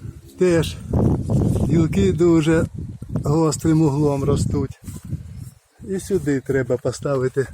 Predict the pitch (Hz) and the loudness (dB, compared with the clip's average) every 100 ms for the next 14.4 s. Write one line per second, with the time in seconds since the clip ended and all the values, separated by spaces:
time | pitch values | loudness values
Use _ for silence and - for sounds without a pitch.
0 | - 143 147 - 196 185 170 - 165 143 | -10 -2 -2 0 0 2 0 -4 -6 -6
1 | _ _ _ _ - - 202 - 170 143 | _ _ _ _ -20 -10 -8 -2 -2 0
2 | 139 143 180 180 170 139 _ _ _ _ | -2 0 0 0 -4 -8 _ _ _ _
3 | _ _ _ _ _ _ _ _ _ _ | _ _ _ _ _ _ _ _ _ _
4 | _ - 170 190 175 240 214 202 - - | _ -12 -4 -2 -2 0 2 2 0 -2
5 | 180 175 175 190 185 165 170 151 - - | 0 2 2 2 0 0 0 0 -6 -20
6 | _ _ _ _ _ _ _ _ - _ | _ _ _ _ _ _ _ _ -20 _
7 | _ _ 135 143 143 160 190 185 175 170 | _ _ -4 -2 0 0 2 2 2 0
8 | 139 - - - - 117 135 123 113 101 | -2 -10 -20 -20 -20 -2 0 2 -2 -6
9 | - 104 - - - _ - - _ _ | -8 -10 -10 -14 -18 _ -20 -20 _ _
10 | _ _ - 180 160 131 139 131 139 123 | _ _ -4 -2 -2 -4 -4 -4 -4 -2
11 | 135 123 110 - - - 208 175 165 151 | 0 0 -2 -6 -12 -6 -4 -2 0 -2
12 | - - - - - - - - - - | -4 -8 -12 -12 -12 -12 -16 -18 -14 -12
13 | - - - - - - - - 170 175 | -10 -12 -14 -16 -16 -18 -18 -6 0 2
14 | 147 147 - 156 | 2 0 0 -2